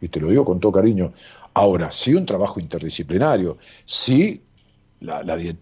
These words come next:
la, la, la, la nutricionista, y, y, y cuidado con cuál nutricionista. Porque estoy podrido, el otro día hablamos con mi mujer de eso, y me dijo, fui a un nutricionista una vez, que me preguntó esto, lo otro, lo otro, lo otro, porque Gaby llegó a pesar,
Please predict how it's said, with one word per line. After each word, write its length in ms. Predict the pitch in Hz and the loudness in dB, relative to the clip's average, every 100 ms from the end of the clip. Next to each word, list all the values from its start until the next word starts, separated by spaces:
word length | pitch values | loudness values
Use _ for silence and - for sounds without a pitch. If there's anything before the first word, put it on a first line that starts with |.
| - | -8
la, 180 | 82 | -6
la, 300 | 82 80 78 - | -6 -6 -8 -6
la, 440 | 80 76 82 - | -6 -4 -6 -8
la 240 | - 73 78 | -6 -4 -4
nutricionista, 880 | 78 - - - 87 156 175 160 120 | -4 -4 -2 0 2 4 4 2 0
y, 60 | - - - 131 | -2 -16 -6 -6
y, 60 | 127 - | -6 -4
y 300 | 160 220 214 | -2 0 -2
cuidado 520 | - 139 151 226 208 | -2 2 4 4 2
con 220 | 143 120 | -4 -8
cuál 340 | 107 175 202 123 | -2 2 2 2
nutricionista. 800 | 104 95 90 - 87 73 - - _ _ _ _ _ _ _ | -10 -18 -18 -18 -18 -20 -20 -20 _ _ _ _ _ _ _
Porque 240 | 101 98 101 | -14 -14 -12
estoy 220 | - 170 | -4 -4
podrido, 320 | 170 170 220 | -2 -2 0
el 40 | 147 | -2
otro 160 | 120 | -2
día 100 | 151 | -4
hablamos 300 | 165 160 151 | -2 -2 -4
con 140 | - 117 | -6 -8
mi 80 | |
mujer 280 | 107 - 160 | -10 -4 -2
de 160 | 131 98 | -2 -2
eso, 360 | 85 - 151 - _ _ _ _ _ | -4 -8 -12 -14 _ _ _ _ _
y 60 | 110 | -4
me 100 | 117 | -2
dijo, 160 | 120 | -2
fui 140 | 110 196 | 2 2
a 20 | |
un 80 | 208 | 2
nutricionista 560 | 143 117 131 151 - | -2 -4 -4 -6 -4
una 120 | 131 107 | -2 2
vez, 200 | 95 95 | 2 0
que 100 | 101 | -4
me 120 | 104 | -2
preguntó 480 | 113 120 165 147 139 | 0 0 2 4 4
esto, 240 | 143 120 | 2 0
lo 100 | 110 | 0
otro, 220 | 139 110 | 0 -2
lo 60 | 120 | -2
otro, 140 | 123 | 0
lo 80 | 113 | 2
otro, 160 | 123 123 | 2 0
porque 220 | 101 92 | -4 -2
Gaby 200 | 117 139 | 0 0
llegó 180 | 101 104 | 0 -2
a 80 | 98 | -2
pesar, 340 | 95 113 107 | 0 0 0